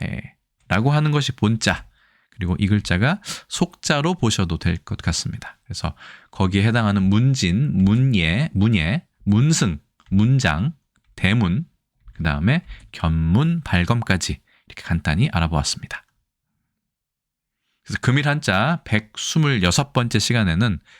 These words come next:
모기 문자의 고자인 백성 민자 아래 벌레 곤자가 있는, 예, 어두워지면 나오는, 네, 귀찮은 존재인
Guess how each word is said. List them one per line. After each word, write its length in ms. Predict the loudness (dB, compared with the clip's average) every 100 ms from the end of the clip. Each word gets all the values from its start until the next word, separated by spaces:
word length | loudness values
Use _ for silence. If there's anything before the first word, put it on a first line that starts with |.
| -10 2
모기 460 | 4 4 2 0
문자의 720 | 2 2 2 2 0 0 -2 -2
고자인 680 | -2 0 0 0 0 -2 -6 _
백성 400 | -6 -4 0 4
민자 320 | 4 2 0 0
아래 340 | 2 0 -2 _ -20 -20 _ -8
벌레 360 | 0 2 2 0
곤자가 460 | 0 0 0 -2 0
있는, 240 | 2 2 0 _ _ _ -14
예, 160 | -14 _ _ _ _ -2
어두워지면 720 | -2 2 2 2 2 0 2
나오는, 520 | 2 2 2 0 -4 -10 -14
네, 200 | -14 -14
귀찮은 480 | -10 -8 -2 0 0
존재인 580 | 2 0 2 0 0